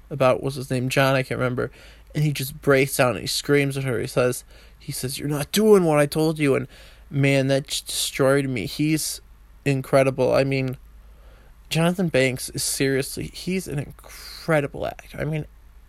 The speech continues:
absolutely incredible. I mean, oh my God.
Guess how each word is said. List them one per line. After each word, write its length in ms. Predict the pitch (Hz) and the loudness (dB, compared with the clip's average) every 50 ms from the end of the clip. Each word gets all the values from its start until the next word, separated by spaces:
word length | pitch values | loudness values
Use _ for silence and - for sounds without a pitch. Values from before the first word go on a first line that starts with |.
| - - - 220 | -12 -8 -4 -4
absolutely 1200 | 214 208 - - - - - - - 113 135 143 143 143 147 156 185 190 - 147 135 - - | -4 -4 -4 -6 -6 -6 -6 -8 -10 -10 -10 -8 -4 -2 2 2 2 2 0 -2 -4 -4 -4
incredible. 1400 | - 143 - - - - - - - - - - - 175 202 220 240 262 262 247 233 160 139 131 110 90 80 - - - - - - - - - - - - - - - - - - - - - - - | -4 -6 -6 -8 -14 -18 -10 -4 -2 -2 -2 -2 -6 -4 0 2 2 4 4 2 0 0 0 0 0 0 -2 -4 -8 -14 -20 -20 -20 -20 -20 -20 -20 -20 -20 -20 -20 -20 -20 -20 -20 -20 -20 -20 -12 -6
I 140 | - 196 202 | -2 -2 0
mean, 280 | 202 190 170 156 - - - - - - - - - - - - | 0 0 -2 -2 -4 -8 -14 -20 -20 -20 -20 -20 -20 -12 -4 0
oh 240 | 170 180 214 233 247 | 2 2 2 2 -2
my 280 | 233 208 165 151 143 - - - - - - - - | -4 -4 -4 -4 -6 -8 -12 -20 -20 -20 -20 -4 2
God. 420 | - 165 165 165 151 135 - - | 4 4 6 6 4 2 0 -4